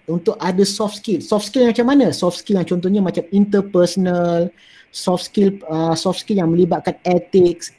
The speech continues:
soft skill yang melibatkan digital skills. These are, they, they, these are the soft skill. Yang kedua dia kata is the foundation skills. Ilmu-ilmu khas, ilmu-ilmu ha-, asas. Ha, dia kata ilmu-ilmu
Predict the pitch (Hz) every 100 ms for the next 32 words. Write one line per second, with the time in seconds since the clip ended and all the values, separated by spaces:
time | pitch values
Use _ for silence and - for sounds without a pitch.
0 | _ _ - 180 175 - 226 196 160 156
1 | 170 170 160 - 185 175 165 165 185 190
2 | 185 - 196 185 185 175 165 190 170 156
3 | 165 165 196 165 190 175 180 180 156 190
4 | 175 - 147 123 _ _ _ _ _ _
5 | 165 196 226 220 302 277 - 226 226 247
6 | 320 - _ _ _ _ 196 - 185 185
7 | 240 233 240 254 233 - 139 113 - _
8 | _ _ _ 196 240 247 269 214 226 233
9 | 233 - 233 - _ - 196 240 262 202
10 | 208 220 - - _ - 202 202 123 -
11 | - - _ _ _ _ _ _ _ _
12 | _ 147 147 175 170 - 214 240 220 202
13 | 208 214 -